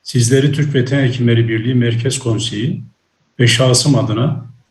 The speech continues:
saygı ve sevgilerimle selamlıyorum. Mesleğimiz adına bu güzel program için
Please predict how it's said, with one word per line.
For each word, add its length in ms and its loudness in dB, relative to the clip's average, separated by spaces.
saygı 600 2
ve 240 2
sevgilerimle 680 2
selamlıyorum. 640 0
Mesleğimiz 560 2
adına 340 0
bu 100 -2
güzel 320 -2
program 340 0
için 400 -8